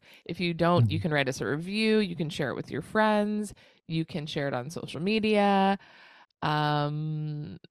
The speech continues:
Speaker 2: Rate us
Speaker 1: mm-hmm.
Speaker 2: five stars.
Speaker 1: Yeah.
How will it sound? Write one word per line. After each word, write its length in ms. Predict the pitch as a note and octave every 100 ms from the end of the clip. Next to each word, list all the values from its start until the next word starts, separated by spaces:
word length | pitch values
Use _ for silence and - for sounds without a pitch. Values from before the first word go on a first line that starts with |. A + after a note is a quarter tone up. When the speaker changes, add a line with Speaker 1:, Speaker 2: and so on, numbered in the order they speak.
| -
Speaker 2:
Rate 240 | A#2+ A#2+
us 100 | A#2 -
Speaker 1:
mm-hmm. 40 |
Speaker 2:
five 240 | B2 A2 G#2+
stars. 960 | - D#3+ D3 C#3+ C#3 C3+ B2 - - E3+
Speaker 1:
Yeah. 400 | F3 B2 A#2